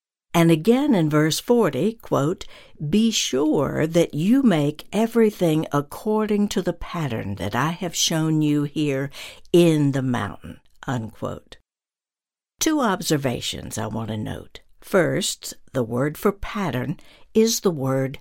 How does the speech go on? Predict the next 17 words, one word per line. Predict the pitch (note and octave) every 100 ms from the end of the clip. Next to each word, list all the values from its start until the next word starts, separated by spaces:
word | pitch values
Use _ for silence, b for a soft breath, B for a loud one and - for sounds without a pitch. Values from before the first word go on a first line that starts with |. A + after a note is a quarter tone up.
| - -
tavnit. | G#3 A2 B2+ B2 - - - _ _ _ _ _ B B B B B
The | D#3+ A3+ -
other | D4 F4 E3+ E3 -
is | G#3 F#3+
that | E3+ - C#3+
both | F3+ C#4 E4+
verses | E3 D3+ C#3+ C3 - D#3 F3
say | - F#3+ F3+ G3
that | G3 - C#3+
God | D#3 F3 G#3+ A3+ A3
showed | - G3 F#3 F#3 -
Moses | D#3+ D#3 D#3+ D#3 E3 E3 -
this | C#3+ F3 -
pattern | - - D3+ D3 C#3 C3+ C#3 b b b - F#3
in | F3 C#3+ B2 A#2+ -
the | C#3+ C3+
mountain, | A#2+ A#2+ G2 G2+ -